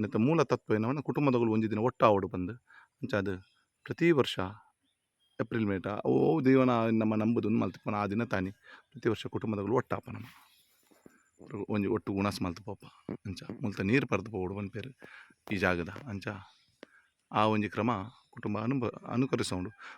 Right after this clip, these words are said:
ಪ್ರತಿ ಕುಟುಂಬ ತುಳುನಾಡ್ದ ಪ್ರತಿ ಕುಟುಂಬ ಅನುಭವಿಸೋ ಅನುಕರಿಸೋಂಡು ನೀನು. ಆ ಬಕ್ಕ ನೆತ್ತ ಪಿರಾವುಡು ಒಂಜಿ ವಿಜ್ಞಾನಲ ಉಂಡು. ನಮ್ಮನ ಡಿ ಎನ್ ಎಗ್ ನಮ್ಮ ಹುಟ್ಟುದಿನ ಮೂಲ ಜಾಗದ ಸಾಧಾರಣ ಸಾವಿರ ವರ್ಷದ ಮತ ನೆನ್ಪಿಪ್ಪುಣ್ಗೆ ಓಲ್ ನೀರು ಪರ್ತೀನಿ ಪೂರ. ಅವು ಪೂರ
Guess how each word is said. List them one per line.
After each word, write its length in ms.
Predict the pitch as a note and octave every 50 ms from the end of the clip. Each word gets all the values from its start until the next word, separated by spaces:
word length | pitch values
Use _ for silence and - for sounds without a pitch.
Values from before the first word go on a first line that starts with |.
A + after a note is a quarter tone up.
| - _
ಪ್ರತಿ 260 | D#3+ D#3+ - A#3+ A3
ಕುಟುಂಬ 260 | - F#3 - C#3 A#2+
ತುಳುನಾಡ್ದ 380 | A#2 - D3+ E3 E3 D#3 C#3+ C#3+
ಪ್ರತಿ 300 | B2+ D3 D3 - F#3 -
ಕುಟುಂಬ 460 | - C3+ C3 D3 C#3+ C#3 C3 B2 B2
ಅನುಭವಿಸೋ 480 | A2 G2+ F#2 F2+ F#2 F#2+ - A2+ - -
ಅನುಕರಿಸೋಂಡು 640 | A2 G#2 A2 A#2+ - G#2 G2 F#2 - F#2 F2+ F#2 F2+
ನೀನು. 200 | F#2 G2 A2 C3 B2+ _ - - - - - _ _ -
ಆ 80 | - - -
ಬಕ್ಕ 260 | D3 D3+ - - - C#3+ D3 D3 F3+ - _ _ _ _ _ _ _ _ _ _ _ _ C#3
ನೆತ್ತ 280 | C#3+ D#3 D3+ - -
ಪಿರಾವುಡು 280 | C#3 C#3 C#3+ C#3+ C#3 C3
ಒಂಜಿ 100 | B2 A#2
ವಿಜ್ಞಾನಲ 400 | A#2 A2+ B2 D3 D#3+ C#3+ A#2+ G#2
ಉಂಡು. 320 | G2 F#2+ F#2+ G2 G2+ G2+ _ - - - - _ _ _ _
ನಮ್ಮನ 260 | A#2 A2+ A#2 A#2 A2+ G#2
ಡಿ 80 | B2
ಎನ್ 200 | C#3+ D#3 C#3+ B2+
ಎಗ್ 340 | B2 A2+ A2 A2 G#2+ A2 A2
ನಮ್ಮ 120 | A2+ A2+
ಹುಟ್ಟುದಿನ 520 | A2+ - - C#3 - D#3+ - C#3 C3 B2+ A#2
ಮೂಲ 360 | A2+ A#2+ C3 D#3 D#3+ D3 C#3
ಜಾಗದ 520 | G2 A2 A#2+ A#2+ A#2 G#2+ G2+ G2+ A2+ B2+ - _ - - - - _ _ -
ಸಾಧಾರಣ 380 | - B2+ B2 A#2+ A#2 A2+ A2+ A2+
ಸಾವಿರ 340 | G#2+ - A#2+ A#2 A#2 A2+ A2
ವರ್ಷದ 240 | G#2+ G2 - A2
ಮತ 180 | G#2+ G#2 G2+ G2
ನೆನ್ಪಿಪ್ಪುಣ್ಗೆ 800 | G2+ A#2 C#3+ D#3 - A#2+ - _ B2+ G2 F2+ F2+ G2+ G2 - _ _ _ _ - - _ _ _
ಓಲ್ 200 | - G#2+ G#2+ G2+
ನೀರು 160 | G#2 A2+ G#2+ G2
ಪರ್ತೀನಿ 380 | - G2 F2+ - - G#2 F#2
ಪೂರ. 160 | E2+ F2+ F2 F#2 G#2 A2 - - _ _ _ _ - - _ _ _ _ -
ಅವು 160 | B2+ B2+ A#2
ಪೂರ 260 | B2 C#3 C#3+ D#3+